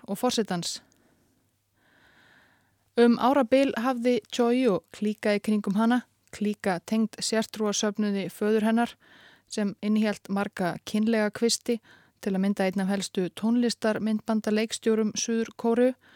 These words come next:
Um árabil höfðu þau, rétt eins og faðir Choi á undan henni, notfært sér tengslin við forseta landsins til að græða á tá og fingri, meðal annars með því að beita mútum, kúunum og hótunum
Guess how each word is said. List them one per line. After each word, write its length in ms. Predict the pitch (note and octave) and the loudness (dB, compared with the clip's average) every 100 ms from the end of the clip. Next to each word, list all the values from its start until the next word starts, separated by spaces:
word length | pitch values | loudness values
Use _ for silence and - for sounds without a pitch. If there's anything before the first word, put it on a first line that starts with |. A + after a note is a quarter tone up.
| - - - - - _ - | -20 -20 -20 -20 -20 _ -2
Um 240 | A3 A3 - | 0 0 2
árabil 480 | A#3 C#4+ A3+ B3 A#3 | 2 4 4 2 4
höfðu 360 | A#3+ A3 A#3 - | 0 2 -2 -2
þau, 240 | G#3 G3+ B3 G3 | -2 0 0 -2
rétt 260 | G3+ - G3+ | -4 -2 -4
eins 200 | F#3 - | -2 -4
og 180 | E3+ - | -6 -6
faðir 500 | G3 G3+ G3+ F#3+ - | -2 0 2 0 -4
Choi 320 | - G3+ A3 G#3 | -6 -2 2 2
á 60 | F3 | 0
undan 400 | - G3+ G#3 G3+ | -2 -2 0 2
henni, 300 | A3 A#3 A#3 - - - - - | 4 2 0 -8 -20 -20 -12 -2
notfært 560 | A3+ C4 - A#3+ - | 0 0 0 -2 -2
sér 320 | - A#3+ A3 A3+ | 0 0 0 -4
tengslin 580 | - B3 A3+ - G3+ F#3 | -2 0 0 -2 -2 0
við 200 | F3 E3+ - | 0 -2 -2
forseta 460 | G#3+ - G#3 G3 | -2 -2 -2 0
landsins 500 | G3+ G#3+ - A#3+ - - - | 0 0 0 -2 -2 -8 -6
til 160 | A3+ | -4
að 100 | A3 | -2
græða 340 | B3+ B3+ A#3 A3+ | 0 0 2 0
á 20 | A3 - | -2 -2
tá 140 | A#3+ | 0
og 140 | B3 A#3+ | 0 0
fingri, 340 | G#3+ F3 E3+ _ _ - | -2 -2 -8 _ _ -6
meðal 340 | F#3+ F#3 F#3+ | -2 0 0
annars 260 | G#3 A3+ G#3+ | 2 0 0
með 160 | F#3+ | -2
því 100 | F#3+ | -2
að 120 | E3+ - | -4 -2
beita 360 | G3+ - G3 F3+ | -2 -2 -4 -2
mútum, 640 | G3 G#3 A#3 - A3 G3+ B3+ | 0 0 -2 0 0 0 -4
kúunum 560 | - A#3+ A#3 A3 G#3 G3 | -8 -4 0 2 2 0
og 180 | G3 A#3+ | -2 -2
hótunum 460 | C4+ - F#3 E3+ | -2 0 -2 -2